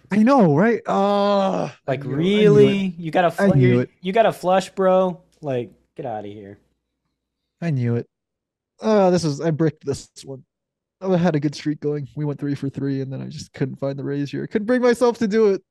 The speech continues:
Speaker 2: Yeah, I mean, they have king queen, so, like, that's, again, that, that's, like, the hand, the bluff region that I think, like, does bet, and, like, king queen makes all this. Th-, they may just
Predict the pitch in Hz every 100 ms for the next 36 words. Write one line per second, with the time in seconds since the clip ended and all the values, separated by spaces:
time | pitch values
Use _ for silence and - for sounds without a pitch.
0 | _ _ _ _ _ _ - 190 196 185
1 | 180 214 262 269 262 202 247 220 180 190
2 | 185 202 196 - - _ - 175 202 190
3 | 190 208 202 233 220 190 214 202 185 -
4 | - 151 175 220 202 208 180 170 160 156
5 | 170 160 147 - 165 156 113 135 123 -
6 | - 143 147 139 - _ _ _ _ -
7 | 247 208 233 220 185 170 - - 220 220
8 | 185 196 170 - - _ _ - 262 320
9 | 392